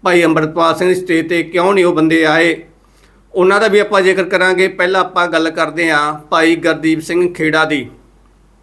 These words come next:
ਲਗਭਗ ਤੁਸੀਂ ਗੱਲ ਸੁਣ ਲਈ, ਅਹ, ਲਈ ਹੋਣੀ ਗੁਰਦੀਪ ਸਿੰਘ ਖੇੜਾ ਦੀ। ਸੰਖੇਪ ਦੇ ਵਿੱਚ ਆਪਾਂ ਗੱਲ ਕਰਦੇ ਹਾਂ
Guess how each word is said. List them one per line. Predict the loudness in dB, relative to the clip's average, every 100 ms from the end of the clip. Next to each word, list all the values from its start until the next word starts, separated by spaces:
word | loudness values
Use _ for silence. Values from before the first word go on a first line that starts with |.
| _ _ _ _ 0
ਲਗਭਗ | 0 0 0 -2 -2
ਤੁਸੀਂ | 0 2 4
ਗੱਲ | 2 0
ਸੁਣ | 0 2
ਲਈ, | 2 0
ਅਹ, | -2 -2 0 2
ਲਈ | 2 2
ਹੋਣੀ | 2 0 0
ਗੁਰਦੀਪ | -2 -4 -2 -2 -2
ਸਿੰਘ | -2 -2
ਖੇੜਾ | 0 0 0
ਦੀ। | 2 0
ਸੰਖੇਪ | -2 -2 -2
ਦੇ | 0 -2
ਵਿੱਚ | -4 -4
ਆਪਾਂ | -2 0
ਗੱਲ | 0
ਕਰਦੇ | -2 -4 0 2
ਹਾਂ | 2 0